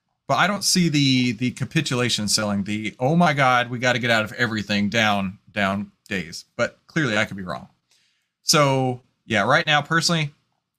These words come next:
uh, I'm not thinking that. I, I don't think this is the bottom. I'll put it that way. I don't think we've seen the bottom just yet. But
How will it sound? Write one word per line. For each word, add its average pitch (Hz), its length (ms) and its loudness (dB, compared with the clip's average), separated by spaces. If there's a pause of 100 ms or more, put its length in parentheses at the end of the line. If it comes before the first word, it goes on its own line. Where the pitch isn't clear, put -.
(200)
uh, 113 500 2
I'm 107 140 -4
not 127 180 0
thinking 120 300 -4
that. 101 260 0 (1400)
I, 127 240 0
I - 40 2
don't 170 200 0
think 156 140 -4
this 123 220 0
is 104 80 -8
the 110 100 -4
bottom. 87 320 -4 (760)
I'll 104 60 -10
put 104 140 -4
it 92 80 -8
that - 180 -8
way. - 80 -18 (320)
I - 60 -6
don't 117 180 -6
think 131 160 -6
we've 120 120 -6
seen 113 160 0
the 101 60 -4
bottom 90 300 -4
just - 300 -18
yet. 80 140 -20 (1000)
But 139 260 2